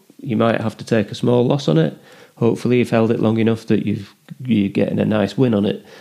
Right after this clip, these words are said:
But if you need to exit that kind of property, you can always sell it. And that cannot be said for things like bespoke sui generis H M Os or amazing serviced accommodation units,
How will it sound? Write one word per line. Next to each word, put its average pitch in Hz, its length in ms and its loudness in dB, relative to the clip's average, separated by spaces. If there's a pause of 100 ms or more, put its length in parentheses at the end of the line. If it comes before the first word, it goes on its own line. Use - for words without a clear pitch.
(160)
But 113 280 -2
if - 180 -4
you 110 60 -2
need 127 200 0
to 123 140 2
exit - 420 -2
that - 220 -4
kind 104 180 0
of 107 100 -6
property, - 500 -4 (340)
you 98 120 -6
can 95 200 -4
always 95 360 0
sell 95 240 0
it. - 80 -2
And 101 140 2
that - 240 -2
cannot 135 400 -2
be 120 80 0
said - 400 -2 (460)
for 98 360 0
things 101 320 -2
like 95 400 -2
bespoke 101 640 -2 (640)
sui 107 260 2
generis 98 480 0
H 104 240 0
M 98 100 2
Os 92 340 -2
or 92 380 -2
amazing 98 720 0 (640)
serviced - 340 -2
accommodation 98 560 0
units, - 640 -2